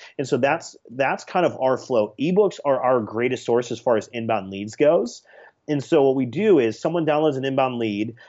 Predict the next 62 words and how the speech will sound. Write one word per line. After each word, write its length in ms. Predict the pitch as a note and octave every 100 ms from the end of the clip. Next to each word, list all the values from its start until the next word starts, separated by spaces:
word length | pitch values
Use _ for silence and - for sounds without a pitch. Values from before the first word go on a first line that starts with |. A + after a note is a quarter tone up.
| -
uh, 120 | A2+ G#2+
we 160 | A#2 E3
use, 420 | F#3+ F#3 F3 E3
or 140 | C3 B2+
they 140 | B2+
download 340 | B2+ C#3 D#3
an 140 | E3 D3+
ebook, 300 | A#2+ A#2 A#2
they 100 | B2
become 360 | A#2+ A2 C3+
a 60 | E3
lead, 480 | D3+ B2+ A2 A2+ A2+ - -
they 180 | C#3 C3+
get 200 | B2 D#3
enrolled 540 | C#3+ A#2+ B2+ D3 F3 E3
in 140 | D3
our 80 | D3
C 220 | - D3+
R 180 | F3 D3+
M. 260 | G2+ A#2 D3 _ _ _ -
And 160 | C3
so 200 | C3 C#3+
if 60 | A#2+
you 40 |
don't 120 | D3 F3+
have 100 | F3
a 20 |
C 160 | -
R 100 | F3
M, 120 | D3+ D#3
highly 580 | - - D3 E3+ E3+
recommend 380 | D#3+ D3 D#3 C#3
you 80 | A#2+
get 120 | A#2
one. 200 | A#2 A#2
We 100 | C3
use 240 | D#3+ E3+ -
HubSpot 460 | D3 C3+ - C3+
for 100 | -
marketing 500 | A#2+ A#2+ B2 B2+ A2+ A2+
and 100 | A2
for 80 |
the 80 | A#2
C 180 | A2+ A2+
R 160 | A2 A#2
M. 280 | F#2+ F#2+ - -
So 300 | - - B2+
they 140 | A#2+ B2+
get 200 | B2 E3+
uploaded 440 | E3 D#3+ E3 D#3
into 160 | D3 C#3+
our 140 | C3
HubSpot 400 | A2+ C#3 - D#3
C 180 | C#3 D3+
R 140 | E3 C#3+
M. 200 | A2 A#2+
It's 140 | A2
just 260 | C3+ B2 - _
right 280 | G#2+ A2 C3+
into 120 | D3+
our 100 | D3+
pipeline 640 | D#3 C#3 A#2 A#2 A#2 A2 A2